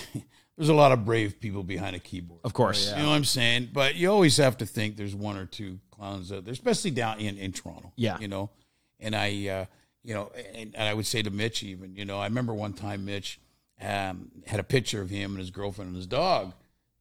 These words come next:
Speaker 1: you know, take a picture in front of his house, you know? So I phoned him, like, fi-, he put it online, and I phoned him, like, fifteen minutes later, and I said, "Take that down."
Speaker 2: Yeah.
Speaker 1: "What's wrong?" And I said,
Speaker 2: Yeah.
Speaker 1: "'Cause your address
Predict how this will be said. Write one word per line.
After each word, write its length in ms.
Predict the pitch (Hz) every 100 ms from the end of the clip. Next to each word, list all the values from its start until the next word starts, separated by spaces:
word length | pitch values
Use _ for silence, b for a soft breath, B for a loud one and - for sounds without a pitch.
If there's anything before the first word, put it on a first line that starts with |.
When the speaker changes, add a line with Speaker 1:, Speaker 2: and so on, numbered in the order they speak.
| - 110
Speaker 1:
you 100 | 101
know, 40 |
take 200 | 110 95
a 40 |
picture 380 | 90 107 - 98
in 80 | 95
front 200 | 90 92
of 60 | 90
his 140 | 95
house, 520 | 120 127 87 - - _ -
you 60 | 101
know? 300 | 101 104 127 b b b b
So 140 | -
I 100 | 101
phoned 320 | - 120 139
him, 100 | 113
like, 180 | 98 95
fi-, 160 | - 113
he 80 | 95
put 180 | 135
it 20 | 107
online, 360 | 92 98 143
and 80 | 120
I 60 | 92
phoned 240 | - 107
him, 80 | 101
like, 100 | 92
fifteen 400 | - 107 117 98
minutes 260 | 95 90 -
later, 300 | 92 131 107
and 100 | 90
I 60 |
said, 220 | 92 98 -
"Take 160 | 117
that 220 | - - -
down." 340 | 113 160 - _ _ _ _
Speaker 2:
Yeah. 280 | 123 117 107
Speaker 1:
"What's 160 | 95 120
wrong?" 180 | 175
And 80 | 123
I 40 | 92
said, 100 | 107
Speaker 2:
Yeah. 120 | 98
Speaker 1:
"'Cause 120 | 107
your 140 | 104 110
address 640 | 147 98 101 - -